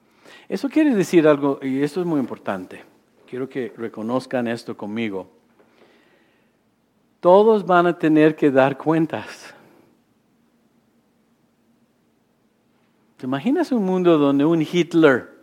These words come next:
después de matar a seis millones de judíos y cobardemente se suicidó para no tener que enfrentar el juicio, los cortes,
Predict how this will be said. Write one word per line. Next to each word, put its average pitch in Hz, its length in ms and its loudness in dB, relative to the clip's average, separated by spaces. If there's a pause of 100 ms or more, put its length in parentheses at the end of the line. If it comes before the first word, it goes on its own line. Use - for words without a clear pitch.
(880)
después 151 380 -2
de 170 160 4
matar 143 400 4
a 135 140 6
seis 143 320 0
millones 131 440 -2
de 110 120 -4
judíos 120 720 -6 (960)
y 131 80 -14
cobardemente 139 960 2
se 113 300 -2
suicidó 117 880 -8 (1040)
para 110 220 -6
no 120 140 -8
tener 123 260 -4
que 123 140 -10
enfrentar 110 720 -6 (480)
el 101 160 -14
juicio, 120 560 -8 (400)
los - 200 -20
cortes, - 720 -8